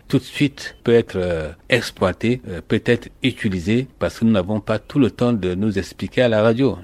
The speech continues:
Donc il faut, il nous faut ces documents-là qui va faciliter le contact avec les autres partenaires.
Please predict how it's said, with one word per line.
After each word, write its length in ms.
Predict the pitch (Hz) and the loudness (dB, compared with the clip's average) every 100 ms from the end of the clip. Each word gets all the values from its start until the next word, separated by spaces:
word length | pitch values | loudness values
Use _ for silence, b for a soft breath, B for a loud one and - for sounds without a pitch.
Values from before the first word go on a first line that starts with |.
| - | -8
Donc 260 | 110 107 95 | -4 -2 -4
il 80 | |
faut, 200 | 107 - | -6 -6
il 80 | 104 | -4
nous 80 | 110 | -4
faut 160 | - 139 | -2 -4
ces 180 | 139 | -2
documents-là 680 | 113 90 - 87 101 85 85 - | -4 -4 -6 -4 -2 -2 -6 -8
qui 120 | 98 | -6
va 100 | 101 | -4
faciliter 680 | - 113 98 - 82 - 101 | -4 -4 -4 -6 -8 -4 -4
le 100 | 92 | -4
contact 560 | - 92 82 98 - 82 | -4 -6 -6 -8 -8 -8
avec 300 | 80 92 87 | -6 -8 -8
les 180 | 82 | -8
autres 220 | 87 - - | -8 -8 -10
partenaires. 560 | 147 - 156 76 - | -10 -12 -12 -12 -14